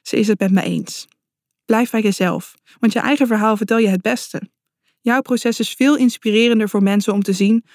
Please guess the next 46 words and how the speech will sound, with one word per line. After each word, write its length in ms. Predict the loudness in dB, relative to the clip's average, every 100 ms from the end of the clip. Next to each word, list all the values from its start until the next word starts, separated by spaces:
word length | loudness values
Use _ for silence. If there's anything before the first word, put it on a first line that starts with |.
| _
dan 160 | 0
de 80 | 2
zoveelste 560 | 2 0 0 -2 0 -2
deugdmens 480 | 0 0 0 -2 0
die 120 | -2
alles 200 | -2 -4
al 80 | -4
goed 200 | -6 -6
doet. 280 | -8 -10 -20 _ _ _ _ _ _ _ _ _ _ _ _ _
Bovendien, 540 | 0 4 4 4 2 -4 _ _
je 140 | 0 0
hoeft 160 | 2
maar 140 | -2 -2
één 220 | 2 4
hoofdstuk 340 | 2 0 -4
verder 220 | -2 -4 -2
te 100 | -2
zijn 320 | -2 0 0
dan 120 | 0
de 80 | 0
persoon 380 | -2 0 2 2
die 120 | 2
jij 220 | 0 0
inspireert. 720 | -2 -4 -4 -4 -4 -8 -16 _ _ _ _ _
Je 100 | 0
hoeft 160 | 2
niet 160 | 2 2
alles 260 | 0 -2 -2
te 80 |
weten 280 | 0 2 0
om 80 | 0
een 100 | 0
positief 540 | 0 -2 -2 -2 -4
effect 300 | -4 -6 -6
te 60 | -6
kunnen 240 | -2 0
hebben 220 | 0 0 -2
op 120 | -4
anderen. 480 | -2 -2 -4 -8 -16 _ _ _ _ _
We 100 | 0
leren 260 | 2 0 0
allemaal 320 | 2 4 2
nog 160 | 0
iedere 340 | -2 -2 0 0
dag 220 | -4 -6
bij. 280 | -10 -12